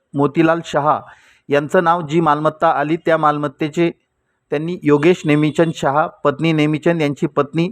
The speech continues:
चंद्रावती नेमीचंद शहा यांच्या नावे केली. या मालमत्तेतील चौदा सहासष्ट ऑब्लिक एक मधील काही जागा पुतणे प्रदीप हिरालाल शहा यांनी त्यांची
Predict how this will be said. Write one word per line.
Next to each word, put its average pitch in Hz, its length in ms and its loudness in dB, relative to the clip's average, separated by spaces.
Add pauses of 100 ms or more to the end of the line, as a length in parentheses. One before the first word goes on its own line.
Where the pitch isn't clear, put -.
(180)
चंद्रावती 156 480 0
नेमीचंद 156 560 -2
शहा 147 340 -2 (360)
यांच्या 143 300 2
नावे 147 220 0
केली. 113 300 -2 (420)
या 180 120 2
मालमत्तेतील 170 720 0 (120)
चौदा 151 280 2
सहासष्ट 151 520 -2
ऑब्लिक 151 520 0
एक 160 280 0
मधील 156 280 2 (100)
काही 151 280 0
जागा 151 340 0 (520)
पुतणे 170 300 2
प्रदीप 165 420 0
हिरालाल 143 440 0
शहा 156 220 0
यांनी 147 300 -4
त्यांची 151 380 -4